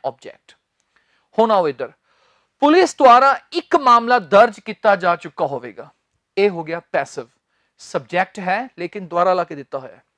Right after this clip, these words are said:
ਇਹਦੀ ਇੰਗਲਿਸ਼ ਦੇ ਲਈ ਅਸੀਂ ਕੀ ਕਰਾਂਗੇ? ਸਭ ਤੋਂ ਪਹਿਲਾਂ ਲਿਖਾਂਗੇ ਅਸੀਂ a case। ਕਿਉਂ? ਪਹਿਲਾਂ ਆਬਜੈਕਟ ਤੋਂ ਲਿਖਾਂਗੇ।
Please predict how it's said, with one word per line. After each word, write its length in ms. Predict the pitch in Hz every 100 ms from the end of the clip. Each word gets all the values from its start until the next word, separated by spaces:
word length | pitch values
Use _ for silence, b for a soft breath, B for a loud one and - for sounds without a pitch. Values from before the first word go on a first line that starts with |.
| _ _ _ _ _ _ _ _ _ _ _ _ -
ਇਹਦੀ 220 | 247 294
ਇੰਗਲਿਸ਼ 360 | 285 269 294 -
ਦੇ 100 | 269
ਲਈ 140 | 262
ਅਸੀਂ 220 | 254 277 220
ਕੀ 140 | 247
ਕਰਾਂਗੇ? 340 | 233 220 233
ਸਭ 200 | - 233
ਤੋਂ 160 | 220 233
ਪਹਿਲਾਂ 220 | 214 208
ਲਿਖਾਂਗੇ 380 | 190 185 190 190
ਅਸੀਂ 300 | - 240 262 _ _ _ _ _ _ _ _ _ _ _ _ _ 165
a 20 | 147
case। 540 | - 92 - - _ _ _ _ _ _ _
ਕਿਉਂ? 280 | - 202 220
ਪਹਿਲਾਂ 260 | - 180 196
ਆਬਜੈਕਟ 300 | 156 170 -
ਤੋਂ 80 | 170
ਲਿਖਾਂਗੇ। 380 | 139 139 143